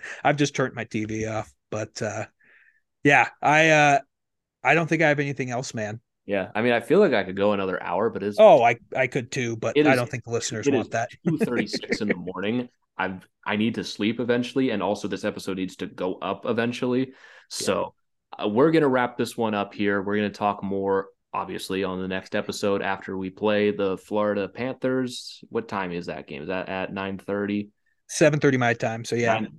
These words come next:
Speaker 2: nine thirty my time. So it'll be another late one, but, you know,
Speaker 1: Yep.
Speaker 2: that's just what we do here. So we'll see you guys then. And also, I'm gonna,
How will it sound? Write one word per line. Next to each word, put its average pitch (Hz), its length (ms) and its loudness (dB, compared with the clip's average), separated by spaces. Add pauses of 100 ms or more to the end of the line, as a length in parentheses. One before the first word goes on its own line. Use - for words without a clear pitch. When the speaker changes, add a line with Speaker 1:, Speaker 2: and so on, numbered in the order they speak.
Speaker 2:
nine 117 220 0
thirty 104 220 0
my 82 200 -6
time. 87 160 -10
So 180 140 0
it'll 208 80 6
be 185 100 4
another 117 260 2
late 69 200 -4
one, 92 240 -6
but, 92 200 -6
you 117 60 -10
know, 67 140 -10
Speaker 1:
Yep. 107 160 -6
Speaker 2:
that's - 220 -20
just 85 280 -12
what 90 220 -8
we 104 100 -6
do 82 160 -8
here. - 360 -8 (520)
So 87 440 -4
we'll 120 120 4
see 139 200 0
you 135 120 6
guys 123 300 0
then. 110 280 -2
And 92 120 -4
also, 120 400 0
I'm 107 120 -4
gonna, 110 320 -2